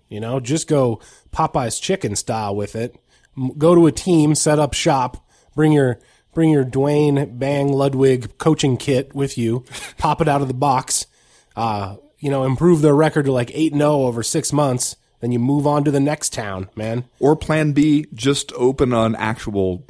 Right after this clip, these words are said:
Speaker 2: Popeye's Chicken, because those do well.
Speaker 1: That, that would probably do okay. No, man, I, but I've just got this vision in my head of Dwayne Ludwig just living out of this,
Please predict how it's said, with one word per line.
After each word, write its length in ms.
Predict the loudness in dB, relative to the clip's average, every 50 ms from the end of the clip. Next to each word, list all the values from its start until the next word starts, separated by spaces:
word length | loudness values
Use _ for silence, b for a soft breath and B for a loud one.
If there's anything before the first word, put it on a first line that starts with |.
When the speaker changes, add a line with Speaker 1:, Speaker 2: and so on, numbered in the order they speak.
| -10
Speaker 2:
Popeye's 420 | -6 -4 -4 -4 -4 -8 -8 -8 -10
Chicken, 320 | -10 -12 -12 -12 -14 -16 -18 _ _ _
because 260 | -12 -12 -10 -8 -2
those 180 | -2 -2 -2 -2
do 140 | -6 -12
well. 200 | -12 -12 -14 -18 _ _ _ _ _
Speaker 1:
That, 180 | -12 -12 -10
that 220 | -10 -12 -12 -8 -8
would 100 | -10 -6
probably 280 | -6 -6 -4 -4 -6 -4
do 200 | -2 0 0 0
okay. 400 | 0 -2 -4 -4 -4 -4 -6 -8 B B B B B B
No, 180 | -2 -2 -2
man, 300 | -2 -2 -2 -2 0 0
I, 80 | 0 2
but 140 | 2 2 2
I've 80 | 2
just 180 | 0 -2 -4 -2
got 260 | 0 0 0 0 0 -2
this 180 | -4 -4 -4 -4
vision 320 | -2 0 0 2 2 2
in 60 | 2
my 100 | 2 0
head 200 | 0 -2 0 -2
of 120 | -2 -4 -2
Dwayne 240 | -2 -2 0 0
Ludwig 300 | 0 -2 -2 -2 -4 -4
just 160 | -4 -6 -8 -6
living 320 | -4 -4 -2 -2 -2 -2
out 160 | -2 -2 -2
of 100 | -2 -2
this, 240 | -2 -4 -6 -6 -10